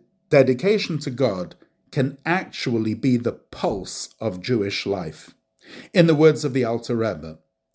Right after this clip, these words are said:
This is the meaning of the verse, 'For this matter is very near to you.'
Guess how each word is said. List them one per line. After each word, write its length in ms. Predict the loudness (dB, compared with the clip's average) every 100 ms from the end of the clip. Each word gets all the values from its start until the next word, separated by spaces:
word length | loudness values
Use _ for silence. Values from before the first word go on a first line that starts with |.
| _ _ _ -20 -10
This 340 | 6 8 8
is 160 | 2 -4
the 80 | -2
meaning 360 | 0 2 2
of 120 | 0 0
the 80 |
verse, 420 | -4 -6 -8 -10 -8
'For 200 | -2 0
this 400 | 2 2 2 -2
matter 440 | -2 -2 -4 -6
is 220 | -2 -4 -4
very 420 | 2 4 4 2
near 240 | 0 -2
to 160 | -4 -6
you.' 320 | -6 -8 -12